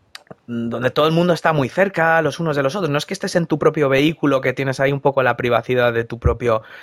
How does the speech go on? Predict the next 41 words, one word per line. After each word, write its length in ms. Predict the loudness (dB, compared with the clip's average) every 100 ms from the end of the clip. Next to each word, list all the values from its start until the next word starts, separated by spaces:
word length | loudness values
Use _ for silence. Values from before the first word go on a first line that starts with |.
| -20 -4
ride 220 | 0 0 2
vehicle, 480 | 0 0 0 0
¿no? 180 | 2 0
Estás 300 | 0 0 -2
como 160 | 0 0
en 60 |
un 100 | 0
teatro 460 | 0 0 0 0 0
y 80 | 0
la, 160 | -4 -10 -12 -8
no 180 | -4 0
conoces 360 | 0 0 -2
al 120 | -4 -2
tío 120 | -4
que 100 | -4
tienes 240 | -6 -6
al 140 | -4 -2
lado, 340 | 0 2 0
a, 280 | 0 -2 -2
o 80 | -6
a 60 |
quien 160 | -6 -8
tienes 260 | -6 -6 -6
a, 100 | -10 -12 -20 -20 -18
eh, 120 | -8 -8
justo 340 | -6 -2 2
abajo, 340 | 4 4 2
justo 260 | -4 -4 -4
encima, 500 | -4 -2 0 2 2
y 80 | 0
entonces 400 | -2 -2 -4 -4
esa 200 | -2 -2
sensación 580 | -2 -2 -2 -2 -2 -2
de 100 | -4
que 80 |
está 220 | -4 -4 -2
todo 200 | 0 0
el 80 |
mundo 300 | 0 0 0
muy 200 | 2 0
cerca 580 | 0 0 0 0 0 0